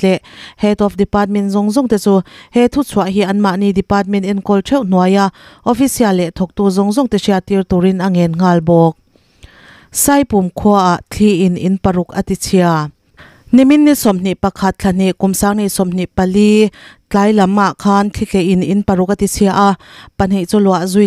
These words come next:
tlak ani lawa. Panhi dang chu la sak zo chia lo ani. Sai pu ma tanga beng var na thudon dan in thli in in na ti chia jinga panhi chu a chena salu tuk lawa. Pakhat chu thenom khoveng te nen an siam thanga la. Pakhat po a chelai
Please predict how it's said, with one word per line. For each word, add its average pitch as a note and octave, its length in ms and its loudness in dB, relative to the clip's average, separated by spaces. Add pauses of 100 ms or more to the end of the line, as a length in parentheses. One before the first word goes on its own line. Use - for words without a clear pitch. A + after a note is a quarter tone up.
tlak G3+ 220 0
ani F#3+ 200 0
lawa. G3 300 2 (360)
Panhi F#3 340 -2
dang F#3 220 -2
chu G#3 100 2 (160)
la G3+ 160 2
sak F#3 120 -4 (100)
zo - 80 2 (120)
chia C#4 220 2
lo F#3 200 2
ani. F3+ 180 0 (540)
Sai C#4 220 4
pu G3+ 120 2
ma G#3+ 140 2
tanga G#3 260 0
beng G3+ 200 0
var F#3+ 140 2
na G3+ 180 -2
thudon F#3 340 0
dan F#3 200 2
in G3+ 220 -2
thli G#3+ 160 2 (160)
in F3+ 100 2 (140)
in F#3 120 4
na G3+ 160 0
ti F#3+ 80 0 (100)
chia G#3+ 220 0
jinga G3+ 300 -2
panhi F#3 220 -2 (120)
chu G3+ 100 4 (640)
a - 20 0 (100)
chena G3 280 0 (120)
salu C#4 280 2
tuk G3+ 180 -2
lawa. G3+ 200 2 (480)
Pakhat G3 280 -2
chu G#3+ 160 0
thenom F#3+ 280 0 (100)
khoveng G3+ 340 0
te G#3 140 2
nen F#3 240 0
an F3+ 160 0
siam G3+ 300 0
thanga G3 340 0
la. G3 100 4 (440)
Pakhat G3 280 -2 (100)
po G3+ 120 4 (460)
a - 100 0
chelai G3+ 300 2